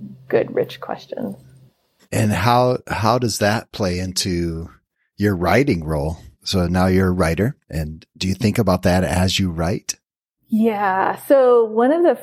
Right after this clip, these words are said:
Speaker 1: first assignments I had when I took this job was to rewrite all of the assessments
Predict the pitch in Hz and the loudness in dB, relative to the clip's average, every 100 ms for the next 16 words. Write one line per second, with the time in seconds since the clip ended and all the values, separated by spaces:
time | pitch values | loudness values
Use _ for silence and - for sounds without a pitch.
0 | - 214 226 277 - - - - 202 196 | 0 2 2 0 -8 -8 -6 -4 -4 -4
1 | 196 190 - 190 226 - 185 180 185 - | -6 -6 -6 -4 -4 -4 -4 -8 -8 -8
2 | - 220 - 208 - - - - 190 _ | -6 -6 -2 -4 -4 -4 0 -2 -4 _
3 | - 202 190 185 180 180 180 - - - | -10 -2 0 2 2 0 -4 -14 -10 -2
4 | 202 185 185 247 233 202 196 196 180 185 | 0 0 0 2 4 2 2 0 -2 -4
5 | - - - - | -6 -10 -12 -18